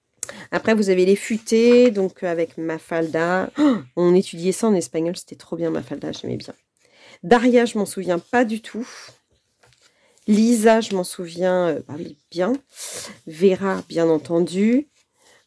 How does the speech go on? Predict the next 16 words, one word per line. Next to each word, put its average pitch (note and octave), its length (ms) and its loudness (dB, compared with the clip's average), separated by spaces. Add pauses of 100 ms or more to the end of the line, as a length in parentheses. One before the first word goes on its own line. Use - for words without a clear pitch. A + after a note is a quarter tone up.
(120)
Euh, E3+ 400 -2
après, A3+ 480 0
vous F#3+ 320 -2
avez F#3+ 560 2
Athéna. G#3 720 0
Moi, F#3+ 120 -6
j'ai G3 180 -6
pas - 220 -6
regardé A#3+ 300 2
Chevalier G#3+ 360 0
du G3 120 -2
Zodiaque, F#3 380 -2
donc D#3 140 -10
je - 120 -16
connaissais E3+ 560 -4 (160)
pas. A3 300 2